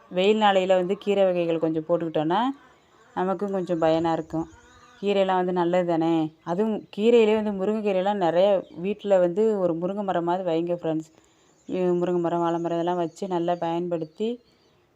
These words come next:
பார்த்துட்டு எப்படின்னு சொல்லுங்க ஃப்ரெண்ட்ஸ். ஓரளவு எனக்கு தெரிஞ்ச டிப்ஸை சொன்னேன் ஃப்ரெண்ட்ஸ். இது வந்து உங்களுக்கும் பயனுள்ளதா இருக்கும்னு நினைக்கிறேன் ஃப்ரெண்ட்ஸ். அ, பயனுள்ளதா இருந்துச்சா என்னன்னு கமெண்ட் பண்ணுங்க, லைக் பண்ணுங்க, ஷேர் பண்ணுங்க.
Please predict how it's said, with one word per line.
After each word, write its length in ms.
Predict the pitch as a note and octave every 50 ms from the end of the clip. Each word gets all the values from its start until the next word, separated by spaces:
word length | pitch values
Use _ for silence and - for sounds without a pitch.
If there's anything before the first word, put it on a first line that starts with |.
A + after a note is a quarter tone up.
| _ -
பார்த்துட்டு 440 | F#3 F3+ F#3 F#3+ F#3+ - F#3+ E3+ -
எப்படின்னு 460 | G#3 A3 G#3+ F#3+ E3+ E3 F3+ F3+ F3+
சொல்லுங்க 440 | F3 - - F3+ F3 F3+ F3+ F3+ F3
ஃப்ரெண்ட்ஸ். 400 | D#3+ D#3+ D#3+ D#3+ E3 E3 D#3+ - - - _ - _ _ _ - - - - - _ _ - - - - - - _ _ _ _ _ _ _ _ _ -
ஓரளவு 460 | - F3 F3+ F3 F3+ F3 F#3+ G#3 A3
எனக்கு 440 | G#3+ G3 F#3 F3+ F3 - G3 F#3+ F3 -
தெரிஞ்ச 40 |
டிப்ஸை 600 | F#3+ F#3 F#3+ G3 G3+ G3 G3 F#3 E3+ - - F#3+
சொன்னேன் 360 | F3+ F#3 F3+ E3 E3+ F3 E3+ D#3+
ஃப்ரெண்ட்ஸ். 320 | E3 E3 F3 G3 G3 - - _ _ _ _ _ _ _ _ -
இது 160 | F3 F3 F#3
வந்து 260 | F3+ F3 F3+ G3+ G#3
உங்களுக்கும் 460 | G3 F#3 F#3+ G3 F#3 F#3 G#3 G#3 G3 F3+
பயனுள்ளதா 600 | F3 E3+ F3+ F#3 G3 F#3+ F3+ F3+ F3 E3+ F#3 F#3+
இருக்கும்னு 480 | F#3 F3 E3+ E3+ - - F3+ F3+ F3+
நினைக்கிறேன் 400 | E3 D#3+ E3 E3 - F3+ F3 E3
ஃப்ரெண்ட்ஸ். 360 | D#3 - D#3+ D#3+ E3 E3 - - - _ _ _ _ - - _ _ _ _ - -
அ, 40 | F3 F3 E3+ E3+ E3 E3 E3 D#3+ D#3
பயனுள்ளதா 680 | E3+ E3 E3+ F3 F#3+ G3+ G3 F#3+ F#3 F3 F#3+ F#3+ F#3+ F3+
இருந்துச்சா 300 | F3 F3+ F#3 F#3 F3+ -
என்னன்னு 340 | F#3 F3+ F3 F3 E3+ F3+ F3 -
கமெண்ட் 300 | F3 D#3+ E3+ E3+ F3 F3
பண்ணுங்க, 560 | D#3+ E3 D#3+ D#3+ D3+ D3+ D#3 D#3+ F#3 G3+ G#3+ - - - - - - - - - -
லைக் 240 | D#3+ D#3+ E3+ F3 F3 -
பண்ணுங்க, 460 | F3+ E3+ D#3+ D#3 D#3 D#3+ D#3+ F3+ F#3 F3+ -
ஷேர் 180 | - E3 E3 E3+
பண்ணுங்க. 600 | F3 - E3+ E3 D#3+ D3+ D3+ D3+ D#3 E3+ F3+